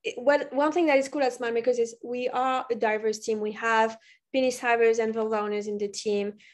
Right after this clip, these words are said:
We're, like, I think now eighteen people, and we have at least ten different nationalities in the team.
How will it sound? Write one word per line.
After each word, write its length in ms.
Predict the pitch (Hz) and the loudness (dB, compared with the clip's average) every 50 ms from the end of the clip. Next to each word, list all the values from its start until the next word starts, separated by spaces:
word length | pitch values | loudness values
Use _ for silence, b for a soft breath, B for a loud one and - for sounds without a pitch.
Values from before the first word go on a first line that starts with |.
| B B _ | B B _
We're, 180 | - 226 226 220 | 2 4 4 6
like, 500 | 214 208 202 202 208 202 - - - - - _ _ _ _ _ _ _ - | 4 4 4 2 2 0 -6 -12 -14 -16 -18 _ _ _ _ _ _ _ -20
I 60 | - | -20
think 280 | - - 233 220 220 | -14 -10 -6 -4 -4
now 360 | 214 208 208 202 208 208 208 - - | -2 -2 -2 -2 -2 -4 -4 0 0
eighteen 340 | 220 233 233 - 262 262 262 | 0 0 2 0 -2 -2 -2
people, 360 | 269 285 277 277 277 269 262 | -2 -4 0 4 6 6 6
and 120 | 240 226 220 | 6 4 2
we 100 | 220 208 | 2 0
have 120 | 202 202 | 0 0
at 240 | - 220 220 220 - - - - | -2 -4 -4 -4 -10 -10 -4 -4
least 420 | 277 285 285 311 320 302 - - | -2 0 2 2 2 2 0 -2
ten 160 | - 240 226 | -2 -2 -2
different 300 | 220 220 220 220 220 214 | -2 -4 -6 -4 -4 -4
nationalities 760 | 208 202 208 - - 214 208 202 208 214 208 - 220 208 208 | -4 -4 -4 -6 -6 -6 -4 -4 -4 -6 -6 -8 -8 -6 -4
in 100 | 208 208 | -4 -4
the 100 | 202 202 | -6 -6
team. 400 | 202 - - 208 208 202 208 208 | -8 -8 -6 -6 -6 -6 -8 -10